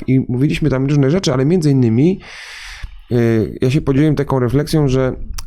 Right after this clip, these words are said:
to, co może nie pójść dobrze w takim, mm, zawodowym networkingu albo takim aktywnym networkingu, to jest to, że nie pozostawiasz temu, y, odbiorcy twoich, twoich działań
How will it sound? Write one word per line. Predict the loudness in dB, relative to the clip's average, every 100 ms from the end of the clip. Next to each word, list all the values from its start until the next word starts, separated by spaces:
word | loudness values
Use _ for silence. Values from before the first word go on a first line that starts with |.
| -14 -16 -20 -10
to, | -4
co | 0 2
może | 2 2 4
nie | 4 2
pójść | 2 2 0 -2
dobrze | -2 -2 -2 -2 -2 -6 -18
w | -8
takim, | -6 0 2 2 0 -6
mm, | -8 -8 -8 -6
zawodowym | -2 0 0 0 0 2
networkingu | 0 0 -2 0 -2 -2
albo | -4 -4
takim | -4 -4
aktywnym | -4 -2 0 2 2
networkingu, | 0 -2 -6 -6 -8 -6
to | -2
jest | -2 -4 -6
to, | -4 -2 -6 -8 -18 -20 -20 -20 -20 -10 -2
że | 2
nie | 2
pozostawiasz | 0 0 0 -2 -2 0 0 -2
temu, | -2 0 2 2 2 -2 -14 -16 -12 -8
y, | -4
odbiorcy | -2 0 2 2 2 -2
twoich, | -2 0 2 0 -2
twoich | -4 -2 -2
działań | 0 0 0 -2 -6